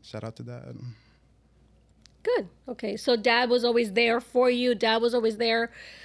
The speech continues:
Speaker 2: Um, when you came out as, um, telling your dad, did you, first of all, did your father always knew you were gay? Or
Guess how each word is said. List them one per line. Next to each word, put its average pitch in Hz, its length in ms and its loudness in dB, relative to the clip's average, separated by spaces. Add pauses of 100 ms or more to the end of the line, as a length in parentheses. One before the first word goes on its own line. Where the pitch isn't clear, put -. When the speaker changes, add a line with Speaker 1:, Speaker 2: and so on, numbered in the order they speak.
(140)
Speaker 2:
Um, 269 380 0
when 277 460 0
you 330 160 2
came 330 320 0
out 214 520 2
as, 214 380 2
um, 196 380 2 (560)
telling 220 280 0
your 220 120 -2
dad, 214 260 -2
did 247 160 0
you, 214 160 -4 (280)
first - 280 -2
of 202 80 -8
all, 190 80 -4
did 202 240 0
your 214 100 -2
father 220 420 0
always 226 400 -2
knew 202 320 2
you 208 200 0
were 196 120 -2
gay? 202 440 0 (680)
Or 220 600 2